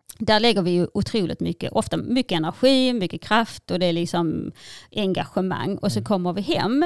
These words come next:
Speaker 1: till någon som vi älskar och som vi har valt att, att bjuda in i vårt liv och bjuda in i våra barns liv om vi lever i en bonusfamilj. Eh, och det, där lägger vi kanske inte så mycket en-, engagemang
Speaker 2: Nej.
Speaker 1: och, och intresse.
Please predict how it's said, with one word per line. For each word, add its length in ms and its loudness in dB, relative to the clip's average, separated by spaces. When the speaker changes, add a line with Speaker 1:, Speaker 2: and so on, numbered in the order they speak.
Speaker 1:
till 120 0
någon 220 4
som 180 0
vi 200 -2
älskar 480 0
och 140 -2
som 120 0
vi 80 0
har 160 0
valt 520 2
att, 200 0
att 120 0
bjuda 340 0
in 360 2
i 60 2
vårt 220 -2
liv 280 -2
och 120 -8
bjuda 420 2
in 240 0
i 60 0
våra 320 0
barns 560 0
liv 380 -6
om 100 0
vi 80 -4
lever 300 -4
i 20 -6
en 80 -6
bonusfamilj. 720 -6
Eh, 80 0
och 120 0
det, 180 4
där 320 4
lägger 300 0
vi 80 -4
kanske 260 -6
inte 580 -2
så 120 -4
mycket 280 -2
en-, 240 -6
engagemang 760 -4
Speaker 2:
Nej. 140 -4
Speaker 1:
och, 180 -4
och 160 -4
intresse. 460 -8